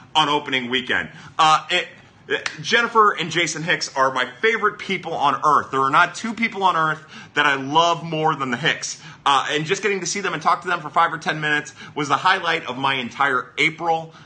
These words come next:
Uh, and, and I love them. So as always, we raise our glass to the godfather of Prospects After Dark, Jason Hicks, uh, the, the, the queen of Prospects After Dark, Jennifer Hicks, and to the patron player of Prospects After Dark, Jordan Hicks. The Hicks family,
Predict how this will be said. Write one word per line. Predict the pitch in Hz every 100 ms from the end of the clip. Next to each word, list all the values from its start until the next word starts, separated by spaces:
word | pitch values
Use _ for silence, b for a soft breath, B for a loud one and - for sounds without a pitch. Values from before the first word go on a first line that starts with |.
| B -
Uh, | 127 120 113 -
and, | 123 123 - -
and | 165
I | 190
love | 165 165 131
them. | 101 92
So | 170 151
as | 185 220
always, | 196 180 175
we | 156
raise | 147 156
our | 147
glass | 135 131 131
to |
the | 113
godfather | 110 123 117 120 113
of | 107
Prospects | 110 110 - 107 -
After | 101 98
Dark, | 95 95
Jason | 101 98
Hicks, | 95 92 - - B B 123
uh, | 117 113 117
the, | 127
the, | 123 131 123
the | 120
queen | 123 - 131 180 175 165
of | 156
Prospects | 147 143 139 135
After | 131 123
Dark, | 123 123
Jennifer | 120 120 107 104
Hicks, | 104 104 - B B B
and | 127 127 123
to | 147
the | 131
patron | 127 180 160 160
player | 135 143 131 120
of | 110
Prospects | 120 117 117 -
After | 110 107
Dark, | 107 104
Jordan | 110 98
Hicks. | 101 -
The | 147
Hicks | 156 -
family, | 175 160 139 104